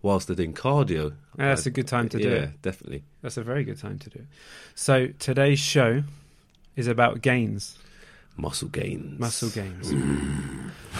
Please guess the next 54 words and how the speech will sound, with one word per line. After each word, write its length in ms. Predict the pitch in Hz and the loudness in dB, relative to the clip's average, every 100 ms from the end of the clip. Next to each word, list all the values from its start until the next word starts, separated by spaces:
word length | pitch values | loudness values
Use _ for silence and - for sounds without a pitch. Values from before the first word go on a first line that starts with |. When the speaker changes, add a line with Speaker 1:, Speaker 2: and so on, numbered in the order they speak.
| - - | -8 -2
Speaker 2:
But 120 | 131 | 2
what 140 | 135 156 | 6 6
have 120 | 143 | 6
you 100 | 151 | 6
been 160 | 147 | 6
up 140 | 143 139 | 6 2
to 200 | - 123 | -2 0
anyway? 340 | 127 117 110 104 - - - - - _ | 0 0 0 -4 -16 -20 -20 -20 -20 _
Speaker 1:
Um, 760 | - 110 131 139 139 139 135 120 _ - | 4 8 8 8 6 6 6 2 _ -10
so 260 | - 113 | 4 4
m-, 320 | 98 98 95 - | 4 2 -2 -6
me 380 | 69 90 131 139 | -8 2 4 4
personally, 600 | 123 131 - 127 127 - - _ | 4 4 4 0 0 -2 -14 _
it's 140 | 220 - | -6 0
that, 200 | 151 147 | 2 2
it's 100 | 143 | 0
that 160 | - | 0
time 240 | - 147 123 | 6 8 8
of 140 | 95 | 6
year 280 | 113 110 92 | 6 8 8
where 340 | 90 90 85 | 6 4 2
y-, 80 | 95 - | -2 -8
you 440 | - - 110 - - | -14 -10 -12 -12 -6
don't 180 | 143 117 | -4 -4
actually 220 | - 78 | -8 -4
do 120 | 90 | -2
much, 300 | 95 104 - | -2 -4 -8
do 80 | 92 | -6
you? 160 | 80 71 _ - - - | -6 -8 _ -20 -20 -18
It's 100 | - | -4
like 400 | 101 85 - - | -2 -2 -4 -14
Christmas 420 | - 120 107 92 98 | 2 2 2 -2 -4
is 100 | - _ _ | -8 _ _
past. 360 | - 95 92 90 | 0 4 4 4
Speaker 2:
It's 140 | - - | 0 0
that, 200 | 131 - - 139 | 0 0 -10 0
yeah. 320 | 131 123 117 | 2 4 2
Well, 160 | 160 | 2
Speaker 1:
You 60 | 180 | 4
Speaker 2:
technically 380 | 233 214 190 175 | 6 6 6 6
we're 80 | 170 | 6
past 300 | 156 170 147 | 8 6 6
the 60 | 143 | 4
January 440 | 147 147 143 135 | 4 6 6 4
blu-, 360 | 123 135 143 143 | 4 4 4 4
blues 480 | - 143 147 143 - | 6 8 8 4 2
Speaker 1:
Yeah, 260 | 139 143 | 6 8
but 100 | 135 | 8
Speaker 2:
phase 200 | 127 120 | 8 4
of 80 | 117 | 4
Speaker 1:
still, 240 | 151 160 113 | 6 8 8
Speaker 2:
things. 140 | - | 4
Speaker 1:
it's 60 | 107 | 2
like 380 | 98 - - | 2 0 -12